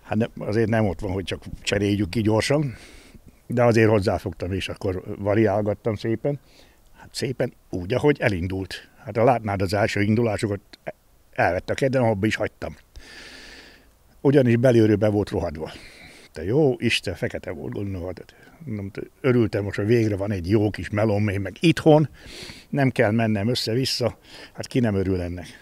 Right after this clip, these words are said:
És akkor, á, mondom, "Gyerünk, variálunk." És elkezdtem variálni.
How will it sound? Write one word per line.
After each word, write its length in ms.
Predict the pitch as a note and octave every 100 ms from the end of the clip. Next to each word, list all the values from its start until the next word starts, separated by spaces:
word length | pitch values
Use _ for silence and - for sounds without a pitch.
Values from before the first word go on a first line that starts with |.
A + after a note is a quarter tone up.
| - _ _ _ - - - - -
És 120 | A3
akkor, 360 | A3 G#3 F3 - - - - - _ _ _ _ _ _ _ _
á, 220 | C#4 A#3+
mondom, 200 | A2+ G#2
"Gyerünk, 280 | G#2 G2 F#2+
variálunk." 500 | G2 F2+ F#2+ G#2+ A2 - - -
És 80 | C3
elkezdtem 400 | G#2+ - G#2+ A#2
variálni. 520 | D#3+ D3 B2+ B2+